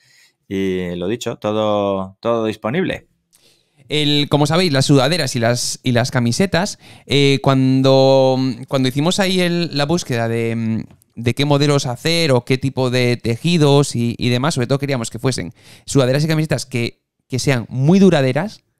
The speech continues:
Speaker 2: ¿vale? Que sean de calidad y además que sean orgánicas, el cual
Speaker 1: Hmm.
Speaker 2: no es fácil. Y también, obviamente, que no cuesten un riñón y que,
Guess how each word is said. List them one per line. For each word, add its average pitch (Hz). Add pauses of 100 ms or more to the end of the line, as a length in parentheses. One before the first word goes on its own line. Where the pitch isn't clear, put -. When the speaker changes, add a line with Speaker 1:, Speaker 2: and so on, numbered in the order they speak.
Speaker 2:
¿vale? 139 (420)
Que 127
sean 131
de 135
calidad 135 (720)
y 143
además 139
que -
sean 139
orgánicas, 101 (760)
el 120
cual 139
Speaker 1:
Hmm. 117
Speaker 2:
no 117
es 110
fácil. - (500)
Y 127
también, 123
obviamente, 123
que 131
no 120
cuesten 113
un 110
riñón 107 (680)
y 117
que, 110